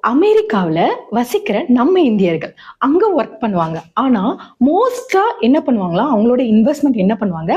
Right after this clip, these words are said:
அமெரிக்காவிலேயே வச்சிருக்கிற மாதிரி நிறைய பேர் வச்சிருக்க மாட்டாங்க, கரெக்டா?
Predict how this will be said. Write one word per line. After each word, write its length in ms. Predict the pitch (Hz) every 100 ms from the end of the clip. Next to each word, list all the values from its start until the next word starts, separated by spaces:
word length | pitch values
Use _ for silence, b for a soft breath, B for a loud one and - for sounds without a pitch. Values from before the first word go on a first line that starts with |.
| 427 214
அமெரிக்காவிலேயே 640 | 214 320 349 320 294 294 415
வச்சிருக்கிற 400 | 269 - 277 - 196
மாதிரி 200 | 170 339 370 214
நிறைய 160 | 180 202 220
பேர் 120 | 208
வச்சிருக்க 300 | 190 - 180
மாட்டாங்க, 240 | 160 160 - -
கரெக்டா? 280 | 185 175